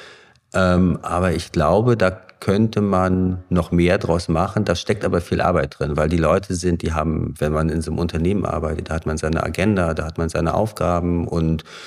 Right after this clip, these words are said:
dann hat man irgendwie seine Familie zu Hause und dann müssen die Kinder zum Tennis gefahren werden oder zum Fußball. Da ist für Kunst oft kein Platz. Und da sehen wir auch so ein bisschen für uns eine Vermittlungsaufgabe, dazu beizutragen, dass man da ein bisschen mehr noch draus ziehen kann.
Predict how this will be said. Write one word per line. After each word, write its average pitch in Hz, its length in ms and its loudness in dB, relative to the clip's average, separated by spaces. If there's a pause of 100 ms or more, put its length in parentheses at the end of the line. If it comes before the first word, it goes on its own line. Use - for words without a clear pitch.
(200)
dann 85 180 2
hat 85 140 -2
man 82 140 2
irgendwie 82 260 0
seine 82 240 2
Familie 87 420 0
zu 82 180 -4
Hause 95 300 4
und 82 60 2
dann 82 80 2
müssen 85 160 0
die 80 80 0
Kinder 104 340 2
zum 90 240 0
Tennis 98 360 -2
gefahren 85 400 0
werden 82 200 2
oder 82 220 2
zum 80 160 -4
Fußball. 101 680 0 (360)
Da 90 100 2
ist 107 180 0
für - 140 -14
Kunst 127 400 0
oft 92 180 -2
kein 80 220 0
Platz. 101 560 -2 (380)
Und 92 200 0
da 90 140 4
sehen 98 260 2
wir 95 160 4
auch 90 120 0
so - 100 -4
ein 87 80 2
bisschen 87 380 -2
für - 180 -6
uns 98 320 0
eine 82 360 2
Vermittlungsaufgabe, 80 1120 -2
dazu 78 300 -4
beizutragen, 73 760 -2
dass 78 160 -6
man 73 120 -4
da 71 80 -4
ein 71 100 -4
bisschen 71 300 -6
mehr 71 160 -2
noch 78 180 -6
draus 78 340 -6
ziehen 78 160 -8
kann. - 280 -8